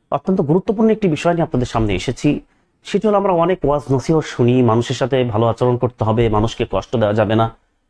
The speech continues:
এরকম অসংখ্য ওয়াজ নসিহত আমরা শুনে থাকি। কিন্তু আমরা কি জানি যে ইসলাম প্রাণীদের সাথে কেমন আচরণ করতে বলেছে?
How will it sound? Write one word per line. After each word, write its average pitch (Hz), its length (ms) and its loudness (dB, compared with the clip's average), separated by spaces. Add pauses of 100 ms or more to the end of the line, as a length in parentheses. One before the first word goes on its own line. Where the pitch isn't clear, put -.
(160)
এরকম 190 400 0
অসংখ্য 208 480 0
ওয়াজ 139 260 0 (100)
নসিহত 170 300 0
আমরা 117 140 0
শুনে 160 220 -2
থাকি। - 400 -8
কিন্তু 165 360 0 (480)
আমরা 165 180 0
কি 185 120 -2
জানি 147 380 0
যে 95 220 -2
ইসলাম 180 420 -2
প্রাণীদের 143 420 0
সাথে 165 260 -4
কেমন 170 280 0
আচরণ 160 340 0
করতে 131 260 -4
বলেছে? 95 300 -4